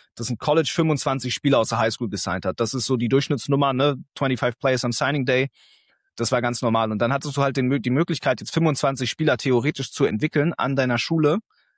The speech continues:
Das heißt, du hattest auch vielleicht zwei Plätze frei. Du sagst, okay, dreiundzwanzig Amerikaner, zwei Europäer oder zwei Internationals, ich hol mir einen Europäer und einen australischen Panther oder sowas.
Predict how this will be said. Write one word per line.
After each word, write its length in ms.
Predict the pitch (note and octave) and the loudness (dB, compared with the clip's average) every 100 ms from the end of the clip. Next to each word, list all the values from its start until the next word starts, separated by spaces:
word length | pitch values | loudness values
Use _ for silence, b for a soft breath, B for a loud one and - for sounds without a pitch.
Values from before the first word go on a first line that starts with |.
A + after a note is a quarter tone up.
| _ | _
Das 160 | - B2 | -6 0
heißt, 220 | C3 C3+ | 0 2
du 60 | C3+ | 0
hattest 220 | C3 C3+ | 0 0
auch 160 | A#2 - | -2 0
vielleicht 300 | C#3 B2 - | 0 0 0
zwei 260 | - C3 | 0 0
Plätze 380 | A#2+ D3 - D3 | 2 -2 -2 -4
frei. 240 | - B2 | 0 0
Du 80 | A#2 | 0
sagst, 240 | A#2 A#2+ B2+ | 0 -2 -2
okay, 260 | A#2+ C3 | -2 -2
dreiundzwanzig 560 | - A#2+ B2+ - B2 A#2+ | 0 -2 0 0 -2 0
Amerikaner, 540 | A#2 A#2+ C3 D3 C#3 | -2 -2 -2 0 0
zwei 320 | - - A#2 B2 | -2 0 2 2
Europäer 720 | G#2+ A2+ G#2+ D3 D3 C#3+ D3 | 0 -2 -2 2 4 4 2
oder 160 | A#2 | 0
zwei 240 | A2 - A#2+ | -2 0 -2
Internationals, 540 | A#2 A#2 C3 - B2 | 0 0 0 0 -4
ich 60 | - | -4
hol 60 | B2+ | -2
mir 80 | |
einen 60 | A2+ | 0
Europäer 380 | F#2+ A2 - B2+ | 0 -2 -2 -2
und 60 | |
einen 80 | G#2 | -2
australischen 440 | G#2+ - A2+ G#2 A2+ | -4 -2 -2 -4 -4
Panther 320 | C3+ D3+ A#2+ | -2 -2 -2
oder 140 | G2 | -2
sowas. 420 | F#2 A2 C3 - | -4 -2 -2 -2